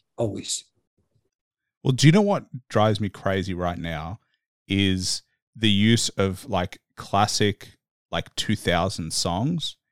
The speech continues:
Speaker 2: and resampling them and making them into hip hop beats.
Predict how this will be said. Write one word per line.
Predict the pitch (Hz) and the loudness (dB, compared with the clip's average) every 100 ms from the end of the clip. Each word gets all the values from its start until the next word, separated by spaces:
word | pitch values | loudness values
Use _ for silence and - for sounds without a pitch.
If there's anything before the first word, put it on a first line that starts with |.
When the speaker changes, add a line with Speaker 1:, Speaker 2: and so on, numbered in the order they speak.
| _ _ _ _ - | _ _ _ _ -4
Speaker 2:
and | 95 90 | -2 0
resampling | 90 98 110 - 101 95 - 90 | 0 2 2 2 0 0 -2 -4
them | 87 85 82 82 _ _ _ | -2 -4 -4 -8 _ _ _
and | 90 92 | -4 -2
making | 90 90 - 92 | 0 0 -2 -2
them | 87 | -2
into | 87 - | -2 -4
hip | 85 90 - | -4 -4 -4
hop | 85 - | -6 -6
beats. | 78 76 - | -8 -8 -12